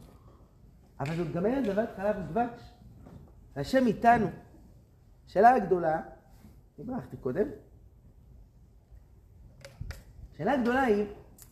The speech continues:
מה העיקר? במה להתמקד? איך להסתכל על הדברים?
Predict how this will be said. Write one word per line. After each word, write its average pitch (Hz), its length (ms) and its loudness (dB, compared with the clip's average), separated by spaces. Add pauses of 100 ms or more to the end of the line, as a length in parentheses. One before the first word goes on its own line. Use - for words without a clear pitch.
(160)
מה 247 80 2
העיקר? 233 320 0 (600)
במה 214 480 8 (380)
להתמקד? 170 540 0 (480)
איך 240 160 -6
להסתכל - 520 -6
על 202 220 0
הדברים? 127 360 -6